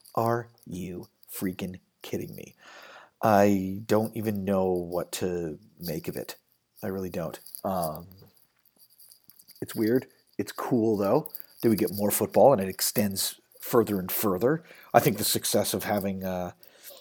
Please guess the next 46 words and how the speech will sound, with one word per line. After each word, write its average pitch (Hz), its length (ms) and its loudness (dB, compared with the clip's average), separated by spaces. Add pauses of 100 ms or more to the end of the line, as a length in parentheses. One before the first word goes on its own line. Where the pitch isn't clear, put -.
(160)
less 113 180 2
preseason, 101 520 -4
more 95 160 -4
regular 107 340 2
season 107 400 -2
means, 98 280 -6
like, 98 240 -2
we, 104 520 -2
in 98 320 -8
the 101 100 -4
next - 200 -6
couple 110 260 -2
of 95 60 -4
years, 107 200 0
could 110 140 -4
be 104 80 -6
seeing 107 260 -6
football 110 380 2
played 120 260 4
in 127 100 -2
March. 143 460 2 (520)
And 110 120 4
I'd 104 140 6
be 113 140 8
okay 120 260 6
with 143 140 -2
that. 98 240 -2 (680)
And 131 100 2
then, 123 100 6
like, 110 200 4
the 113 80 6
draft 90 420 2
hits 95 260 2
and 87 140 -4
then 87 100 -6
you're 82 300 -6
into 87 300 -8 (120)
training 98 260 -6
camp. - 220 -6
It 85 40 -4
would 85 100 -6
be 85 140 -12
phenomenal. 92 520 -6 (460)
Um, 101 1000 4 (840)
I 117 100 8
digress. 76 540 0